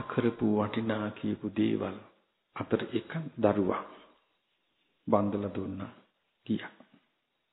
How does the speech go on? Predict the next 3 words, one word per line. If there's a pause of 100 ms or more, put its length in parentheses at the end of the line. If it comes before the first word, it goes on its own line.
(1600)
ඉඩමයි
ගෙයි (500)
ගියා.